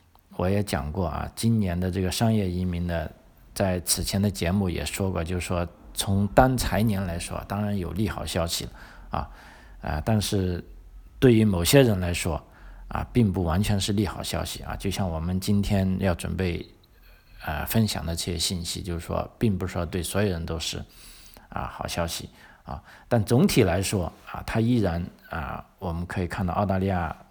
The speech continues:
对这个商业移民的政策呢，也是符合它一贯以来的作风啊，就是说要对经济发展有利啊，啊，这其实也是很容易预估到的啊，就像我，呃，平常啊，经常说的，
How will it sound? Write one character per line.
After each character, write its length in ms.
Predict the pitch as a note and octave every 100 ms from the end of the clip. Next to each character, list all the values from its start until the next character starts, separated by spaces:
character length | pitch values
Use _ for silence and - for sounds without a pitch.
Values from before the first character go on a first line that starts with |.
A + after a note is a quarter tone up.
| _ _ _ -
对 200 | G2 D#2+
这 120 | E2+
个 280 | D#2+ - -
商 200 | - G#2+
业 120 | G#2+ F#2
移 140 | F2+
民 120 | F2+
的 80 | F2+
政 240 | F#2 G#2+
策 160 | F2 F#2+
呢， 120 | D#2
也 180 | D#2 D2+
是 320 | D2 A2+ F#2 - - - -
符 180 | - -
合 220 | D#2+ F2+
它 380 | E2+ F#2 E2+ D#2
一 160 | E2+ F#2
贯 280 | G2 G2+ E2
以 100 | D2+
来 200 | - D#2
的 220 | E2 D#2+ - - _
作 160 | - E2
风 200 | - E2+
啊， 220 | - D#2+ F2
就 120 | D#2
是 80 | -
说 120 | E2+
要 180 | E2 D#2+
对 320 | F2 D#2 - - - - - - -
经 240 | - G#2+ G#2
济 340 | A2 E2 - - - - _ _
发 220 | - F2+
展 200 | F#2 F2
有 140 | F2+ D#2
利 260 | B2 A2 - - -
啊， 180 | - C2+ - - -
啊， 220 | - D#2+ F2
这 140 | B2
其 180 | G2+ A2
实 220 | - A2
也 160 | G2+ E2
是 340 | - G#2+ F2+
很 220 | E2+ - E2
容 160 | F2+
易 260 | A2 G2+ B2
预 60 |
估 180 | A#2+ G#2+
到 200 | G2+ F#2+
的 80 | D#2+
啊， 120 | -
就 140 | - F2
像 260 | F#2+ E2+
我， 120 | D#2+ D#2 - - -
呃， 300 | - D2+ D#2+ - _
平 200 | - G2+
常 300 | F2 D#2+ D#2+
啊， 320 | E2 - - -
经 160 | F#2+ F#2+
常 180 | F2+
说 260 | F#2 - A#2+
的， 140 | -